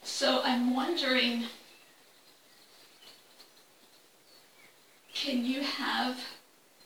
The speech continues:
and like you were saying, well, you don't have to meditate to become enlightened, but what does enlightenment look like if you're <laughs> not sitting on the cushion in terms of,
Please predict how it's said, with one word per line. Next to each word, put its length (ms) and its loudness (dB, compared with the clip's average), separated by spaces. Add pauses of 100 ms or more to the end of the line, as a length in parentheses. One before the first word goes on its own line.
(220)
and 180 -4 (140)
like 240 -6 (120)
you 140 -10
were 80 -4
saying, 240 -2
well, 100 -2
you 120 -2
don't 200 2
have 180 -4
to 140 -2 (1080)
meditate 480 -4
to 100 -12
become 280 -8 (140)
enlightened, 600 -4 (880)
but 220 -2
what 200 0
does 320 -2
enlightenment 720 0
look 200 -6
like 280 -2
if 140 -6
you're 100 0
<laughs> 80 4
not 220 4
sitting 400 2
on 160 -4
the 80 -6
cushion 480 4
in 140 0
terms 340 0
of, 140 -2